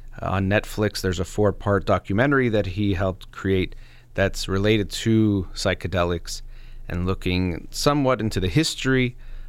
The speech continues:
of psychedelics and also specific ones like psilocybin and M D M A, and seeing, uh, the research and that's being done. And also in that, you see people going through treatments, taking the psychedelic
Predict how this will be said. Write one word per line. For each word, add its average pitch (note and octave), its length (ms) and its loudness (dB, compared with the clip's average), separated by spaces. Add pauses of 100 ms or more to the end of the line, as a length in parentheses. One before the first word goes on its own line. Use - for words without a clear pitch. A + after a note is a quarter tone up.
(120)
of G2 180 2
psychedelics G2+ 720 2
and F#2 100 0
also G#2 520 2 (240)
specific - 680 0
ones G2+ 520 2 (400)
like F#2 260 0
psilocybin G#2+ 960 2
and F2+ 160 -2
M G2 140 0
D F#2+ 160 2
M F#2+ 120 2
A, A#2+ 300 2 (340)
and G2+ 160 0
seeing, A2+ 560 4 (220)
uh, F2 140 -2
the F2+ 100 0
research A#2 560 2
and F2+ 320 0
that's F2+ 160 -2
being G2 180 0
done. C3+ 200 4
And A#2+ 100 2
also A#2 300 2
in C3 220 4
that, A2 200 4 (380)
you G#2+ 160 2
see D3 240 2
people B2+ 320 0
going A#2+ 480 4
through A2+ 440 2
treatments, G2+ 680 0 (420)
taking A2 580 2
the G2+ 320 2 (440)
psychedelic G2 640 4